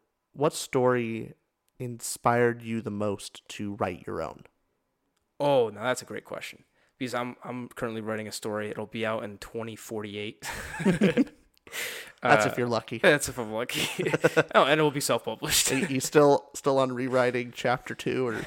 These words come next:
Speaker 1: you
Speaker 2: <laughs>
Speaker 1: finally
Speaker 2: We made
Speaker 1: worked
Speaker 2: it to
Speaker 1: past it?
Speaker 2: four.
Speaker 1: Oh, good for you. <laughs>
Speaker 2: What's inspired me to write the most is a combination. Honestly, one of the O Gs was Percy Jackson.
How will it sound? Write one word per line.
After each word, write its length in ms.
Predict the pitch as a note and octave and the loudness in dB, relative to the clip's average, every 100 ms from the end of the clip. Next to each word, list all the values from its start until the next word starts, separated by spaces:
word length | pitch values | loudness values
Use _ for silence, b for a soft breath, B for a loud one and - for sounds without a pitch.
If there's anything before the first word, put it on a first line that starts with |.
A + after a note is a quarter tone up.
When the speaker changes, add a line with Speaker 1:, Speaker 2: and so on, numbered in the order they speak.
| - | -10
Speaker 1:
you 220 | C3+ B2 - | -6 -6 -6
Speaker 2:
<laughs> 80 | - | -10
Speaker 1:
finally 240 | - C3 D3+ | 0 2 6
Speaker 2:
We 80 | |
made 120 | E3 E3+ | 8 8
Speaker 1:
worked 180 | F3 | 6
Speaker 2:
it 40 | - | 6
to 40 | A#2 | 4
Speaker 1:
past 220 | A#2+ - | 4 4
it? 40 | |
Speaker 2:
four. 600 | F#3+ G#3+ F#3 D3 A#2 A2 - | 8 10 10 8 6 2 2
Speaker 1:
Oh, 300 | D3+ D3+ C#3+ | 6 8 8
good 200 | C#3 D3 | 8 6
for 220 | - - | 6 -2
you. 140 | D#3+ - - _ B B | -4 -4 -18 _ B B
<laughs> 460 | B B - - - | B B -6 -4 -8
Speaker 2:
What's 380 | A#2+ D3 E3 | -2 -2 0
inspired 480 | E3 - - B2 B2 | -4 -8 0 0 0
me 260 | A2 A2+ A#2 | -4 -6 -4
to 80 | A#2+ | -2
write 460 | A2+ A#2 - - | 0 0 -4 -12
the 80 | - | -12
most 600 | G#2 G2+ G#2+ B2+ - - _ _ _ _ | -8 -4 -4 -4 -10 -18 _ _ _ _
is 540 | A2+ A2 G#2+ G#2 - - _ - | -8 -4 -4 -6 -8 -12 _ -14
a 60 | |
combination. 760 | - - A2+ A#2+ B2 G#2 G#2+ - B B B B - | -12 -8 -6 -4 -6 -6 -10 -12 B B B B -2
Honestly, 380 | A3 C#4+ - | -2 0 -2
one 240 | G#3 C3 E3 | -4 0 0
of 80 | E3+ | -2
the 160 | D#3 - | -6 -2
O 180 | B2 | -2
Gs 340 | C#3 B2 B2+ A2+ | -2 -4 -8 -8
was 100 | G2+ | -12
Percy 300 | - A2+ - | -6 -6 -6
Jackson. 460 | - - - - | -8 -8 -8 -16